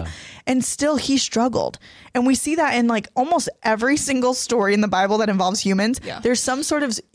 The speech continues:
Speaker 2: like, humanity that struggles really hard, even though God's doing these, like, profound things in their life. And sometimes they don't realize that those things are even happening and that the Lord is doing them.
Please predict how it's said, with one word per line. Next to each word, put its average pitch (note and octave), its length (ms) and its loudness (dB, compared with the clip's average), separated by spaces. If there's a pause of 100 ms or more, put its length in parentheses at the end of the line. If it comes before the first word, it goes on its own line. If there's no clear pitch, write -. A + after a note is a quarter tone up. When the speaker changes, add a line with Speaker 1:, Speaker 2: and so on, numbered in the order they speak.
(100)
Speaker 2:
like, G#3 220 -2
humanity A3+ 720 0
that A#3+ 180 -2
struggles A3 720 0
really G#3 460 0
hard, F#3+ 500 0 (380)
even D4 320 2
though C#4+ 140 2
God's A3+ 340 0
doing A#3+ 200 2
these, G#3+ 160 2
like, G3 120 -2
profound G#3 640 -2
things G3 260 -2
in F#3 100 -4
their E3 120 -4
life. - 420 -4 (320)
And A3+ 160 0
sometimes D4+ 440 -4
they B3+ 120 0
don't A#3+ 300 -4
realize G3+ 600 2
that F#3+ 140 -4
those G#3 200 0
things G#3 240 0
are G3+ 40 0
even G3+ 220 0
happening B3 540 -2
and A3 160 -2
that G#3 80 -2
the G#3 120 0
Lord G3+ 260 0
is F3 120 -4
doing A3 400 -2
them. D2 300 -10